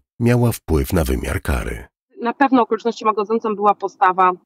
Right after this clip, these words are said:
Speaker 2: i prośba matki, która, y, dość jasno wskazała, że występuje tutaj w roli ró-, matki i patrzy na tę sprawę jako matkę. Natomiast sąd oceniał, jak trafnie też to wskazał, sąd jest zobowiązany i rolą sądu jest wydanie sprawiedliwego wyroku.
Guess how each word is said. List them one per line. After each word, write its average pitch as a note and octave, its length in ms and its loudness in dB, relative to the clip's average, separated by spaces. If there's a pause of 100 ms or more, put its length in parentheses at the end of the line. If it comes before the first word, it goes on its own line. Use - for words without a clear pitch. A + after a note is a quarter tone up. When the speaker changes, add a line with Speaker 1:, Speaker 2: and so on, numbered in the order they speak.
(140)
Speaker 2:
i F3 100 -6
prośba F#3 460 2
matki, - 540 0 (380)
która, F3+ 400 2
y, F#3 220 2 (240)
dość F3+ 260 -4
jasno F#3 320 0
wskazała, F3 460 -2
że E3+ 140 -4
występuje F#3 580 0
tutaj F3 300 -6
w - 120 -20
roli E3+ 360 0
ró-, G#3 160 2
matki F3+ 720 0
i D#3+ 60 -8
patrzy F#3+ 320 -2
na E3 80 -2
tę E3 100 -4
sprawę E3 300 -2
jako D3+ 200 -2
matkę. - 340 -4 (120)
Natomiast C#4+ 340 0
sąd D4+ 280 2
oceniał, C4 520 2 (140)
jak G#3 140 -8
trafnie A#3 320 -2
też - 160 -8
to F3+ 100 -16
wskazał, G3+ 500 0 (420)
sąd C4+ 140 2
jest C#4+ 160 2
zobowiązany B3 600 4
i A#3 80 4
rolą C4+ 240 4
sądu B3 360 -6
jest A3 240 -8
wydanie A3 300 -4
sprawiedliwego G3+ 720 -8
wyroku. F3+ 520 -6